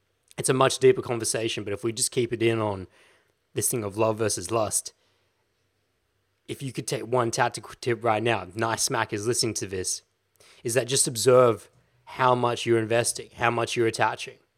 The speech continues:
'cause that'll often tell you as to how, what kind of dosage you're taking on this lust. And that's when you can start to separate. And what I was talking about before, that all great love stories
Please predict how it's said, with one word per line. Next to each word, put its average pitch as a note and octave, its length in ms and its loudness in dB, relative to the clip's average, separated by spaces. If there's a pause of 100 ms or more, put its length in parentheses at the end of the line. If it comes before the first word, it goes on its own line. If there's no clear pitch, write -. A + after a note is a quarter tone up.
(380)
'cause - 120 -12
that'll C3 240 8
often A#2+ 280 2
tell B2+ 220 2
you A#2 140 4
as A2+ 180 2
to A2 120 -2
how, A2+ 200 2
what A#2+ 520 -4
kind A#2+ 180 0
of G#2+ 60 -2
dosage A#2 380 0
you're A2 60 -4
taking A2+ 380 -4
on G#2+ 80 -4
this G2+ 160 -4
lust. - 400 -4 (680)
And B2 200 -2
that's C#3+ 260 4
when E3+ 160 6
you D3+ 80 0
can D3+ 120 -4
start B2 260 2
to - 60 -2
separate. D3 420 4
And C3 140 0
what C3+ 60 6
I C3 40 10
was B2+ 100 4
talking D3 200 2
about B2+ 120 4
before, C#3+ 320 4
that A#2+ 160 4
all C3+ 200 6
great C3 220 6
love C#3+ 180 2
stories F#2+ 520 -2